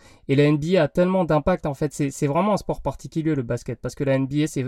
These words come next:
c'est avant toute chose, enfin, c'est devant tout, en fait. C'est devant la sélection nationale, pour beaucoup,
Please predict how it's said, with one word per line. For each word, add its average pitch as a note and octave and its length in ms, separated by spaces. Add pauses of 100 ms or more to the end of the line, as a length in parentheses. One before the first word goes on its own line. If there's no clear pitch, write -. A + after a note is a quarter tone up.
c'est C3 420
avant C3+ 240
toute - 300
chose, F3 340 (220)
enfin, C#3 120
c'est D#3 140
devant D3+ 300
tout, E3+ 260 (220)
en C3+ 80
fait. A#2+ 240
C'est - 160
devant C#3 420
la C3 140
sélection C3+ 400
nationale, C#3+ 560 (320)
pour B2 120
beaucoup, C#3+ 360